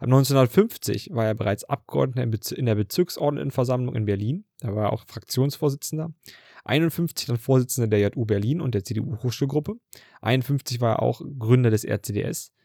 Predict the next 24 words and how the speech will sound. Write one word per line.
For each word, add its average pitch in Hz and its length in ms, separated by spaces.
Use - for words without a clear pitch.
Und 120 160
dann 143 300
kam 139 260
er 131 80
neunzehnhundertvierundfünfzig 131 1040
ins 113 160
Berliner 101 300
Abgeordnetenhaus 131 840
und 117 120
neunzehnhundertsiebenundfünfzig 110 1160
dann 104 240
relativ 143 440
jung 107 240
in 107 140
den 117 100
Bundestag. 101 640
Er 110 120
arbeitete 147 460
in 139 160
dieser 131 180
Zeit 117 200
schon 117 140
als 98 220
Rechtsanwalt 156 760